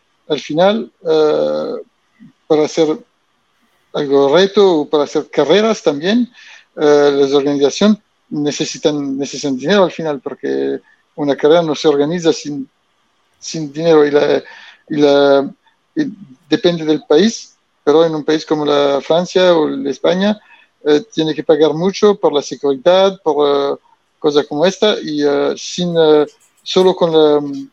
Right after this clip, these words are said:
con que pagan la gente para las inscripciones, no es suficiente para, para organizar. So, la marca es importante por esto también, ¿no? Y, eh, por mí una marca como, como Wa es un poco mi, es parte de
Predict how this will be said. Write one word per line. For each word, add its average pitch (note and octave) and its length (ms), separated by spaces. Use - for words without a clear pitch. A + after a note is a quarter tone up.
con D3+ 140
que - 120
pagan D#3 380
la D3 80
gente E3 260
para D3 160
las C#3 100
inscripciones, G3 600
no D#3 180
es E3+ 100
suficiente E3 480
para, C#3 440
para D3+ 180
organizar. C3+ 460
So, C#3 200
la D3 120
marca F3+ 280
es D3 60
importante F3+ 560
por D3 180
esto D#3+ 220
también, D3+ 340
¿no? F3+ 140
Y, C3+ 200
eh, B2+ 200
por C#3+ 160
mí F3+ 120
una F3+ 140
marca D#3 300
como, C3 460
como D3 220
Wa G3+ 440
es D3+ 100
un D3 140
poco E3+ 280
mi, D3 280
es C#3+ 160
parte F3 280
de C#3 400